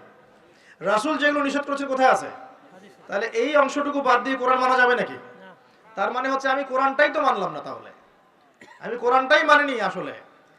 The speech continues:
Speaker 1: তো এই যে সমস্যা, নিজে বেশি পণ্ডিত হতে গেলে প্রবলেম আছে। ওলামায়ে কেরামের সাথে সম্পর্ক রাখতে হবে। আর কোন ওলামায়ে কেরামের সাথে সম্পর্ক রাখবেন?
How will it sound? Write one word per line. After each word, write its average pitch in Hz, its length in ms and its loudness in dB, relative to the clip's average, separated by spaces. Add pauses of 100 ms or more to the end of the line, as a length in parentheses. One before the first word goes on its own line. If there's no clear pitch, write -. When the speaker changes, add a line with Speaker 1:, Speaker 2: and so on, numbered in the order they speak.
(460)
Speaker 1:
তো - 80 -14
এই 233 160 0
যে 277 100 -2
সমস্যা, 254 420 -4
নিজে 247 280 -2
বেশি 277 220 -2
পণ্ডিত 262 340 -2
হতে 240 140 -2
গেলে 220 120 -6
প্রবলেম 185 340 -6
আছে। - 160 -16 (100)
ওলামায়ে 247 320 -2
কেরামের 254 240 -2
সাথে 262 120 -6
সম্পর্ক 247 360 -4
রাখতে 247 260 0
হবে। 180 200 -4 (760)
আর - 100 -12
কোন 339 280 -2
ওলামায়ে 262 320 2
কেরামের 185 280 -4
সাথে 160 160 -10
সম্পর্ক 151 320 -12
রাখবেন? - 280 -12